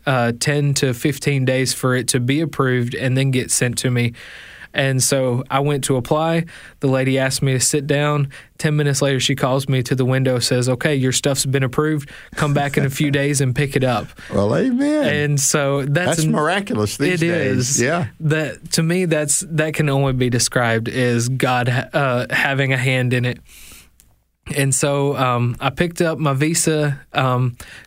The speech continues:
Speaker 1: got my flight all scheduled, and I'll actually be flying out to Japan from Nashville, um, on May nineteenth.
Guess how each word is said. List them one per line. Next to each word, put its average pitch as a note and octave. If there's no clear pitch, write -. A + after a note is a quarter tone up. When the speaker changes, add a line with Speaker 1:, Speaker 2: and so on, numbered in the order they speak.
Speaker 1:
got C3+
my B2+
flight D3
all C#3
scheduled, C#3
and B2
I'll B2+
actually C3+
be B2+
flying C3+
out C3
to C3
Japan D3
from C3
Nashville, C3
um, A#2
on A#2+
May C3
nineteenth. B2+